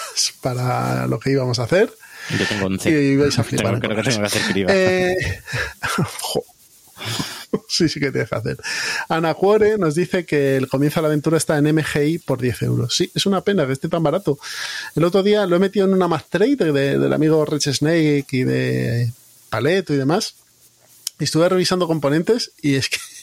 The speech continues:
Speaker 1: <laughs> está fenomenal de componentes. Trae cuatro dados, más otros tantos dados, más fin-, miniaturas, más cartón, más plástico para, para poner cartas. Dices, "Joder, es que esto, diez euros, yo creo que es que está por debajo del coste de producción", pero bueno.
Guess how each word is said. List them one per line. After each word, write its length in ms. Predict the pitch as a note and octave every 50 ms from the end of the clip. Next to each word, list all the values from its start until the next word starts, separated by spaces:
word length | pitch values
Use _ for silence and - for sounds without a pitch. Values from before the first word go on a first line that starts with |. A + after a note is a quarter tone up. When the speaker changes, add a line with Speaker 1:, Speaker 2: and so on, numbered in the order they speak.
| - - -
Speaker 1:
<laughs> 420 | - - - - - - _ -
está 200 | - - - B2+
fenomenal 520 | - - F#3 F3+ D#3+ C#3 B2 B2+ D#3 F#3
de 80 | F#3+ D#3+
componentes. 480 | - C#3 C3 - B2 C#3+ D3+ D3 C3 -
Trae 140 | - C#3+ C3+
cuatro 400 | - - C3+ A#2 - B2 C#3 C#3+
dados, 460 | C#3+ B2+ B2 A#2+ A#2 B2 B2+ B2 -
más 140 | B2+ A#2 A#2
otros 220 | A#2 - B2 -
tantos 320 | - C#3+ C3+ - D3+ D3+ C#3
dados, 440 | C#3 A#2+ A#2+ B2 A#2+ B2+ C3 C3 B2+
más 200 | B2+ B2 B2+ -
fin-, 320 | - - - D3+ D3 C#3+
miniaturas, 960 | C#3+ C#3+ D3+ D#3 D3+ D#3+ E3+ E3+ D#3 - C3+ B2+ B2+ B2 B2+ B2+ B2+ C3 B2+
más 200 | B2+ B2 A2+ -
cartón, 680 | - - D3 D3 D3+ - _ C#3+ C3+ C3+ C#3 C#3+ C#3+
más 220 | C#3 C3+ C#3 D3+ -
plástico 640 | - - C#3+ C#3 C3+ - - - C#3+ - D3+ C#3+
para, 320 | - C#3 C#3+ C#3+ D3 D3+ - - - - - - - - - - - - - -
para 180 | E3 D#3 D3
poner 280 | D#3+ D3+ D#3 D#3 D#3+ -
cartas. 420 | - D#3 D3 D3 - E3+ E3 D3+
Dices, 260 | D3 C3+ - - A#2
"Joder, 240 | - - - B2 B2
es 60 | -
que 140 | - - C#3
esto, 340 | B2+ A#2 - - G#3+ C4+ C#4+ - _ -
diez 220 | C3 C3+ B2 - -
euros, 480 | C#3 C#3+ D#3 A3+ C#4+ C#4+ - - - - _ _ _
yo 100 | - D3 -
creo 180 | - D3+ D3+
que 60 | E3+ E3+
es 80 | -
que 60 | - E3+
está 180 | D3+ - F3
por 140 | - F#3 F3+
debajo 240 | E3 E3+ E3 - G3
del 80 | E3+ D#3
coste 180 | E3+ - -
de 80 | E3 D3
producción", 460 | C#3+ C#3 C3+ B2+ B2 - G#3 C4+ C#4 -
pero 140 | - C3+ -
bueno. 200 | G#3+ A#3+ G#3